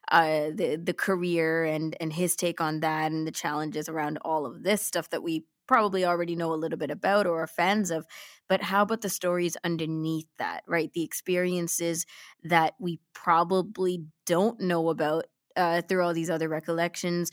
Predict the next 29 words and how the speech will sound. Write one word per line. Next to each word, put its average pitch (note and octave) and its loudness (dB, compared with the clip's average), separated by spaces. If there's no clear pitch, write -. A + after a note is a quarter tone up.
Um, F3 2
I'm G3+ 2
thinking F#3+ -2
of D#3+ -2
Diana. D#3+ 0
You E3 -4
know, D#3 -4
Princess F3 -4
Diana E3 0
had D#3+ -4
her E3+ -2
story, D#3+ -2
um, D#3+ -2
written F3+ 0
sort B3 2
of, F#3 -2
like, F3+ -2
through F#3 0
her F3+ 4
and F3 0
in E3+ 0
collaboration E3 -2
with D#3+ -6
a, D3+ -4
another D#3 -4
writer. E3+ 0
And F3+ 2
when F3+ 2
I F3+ 2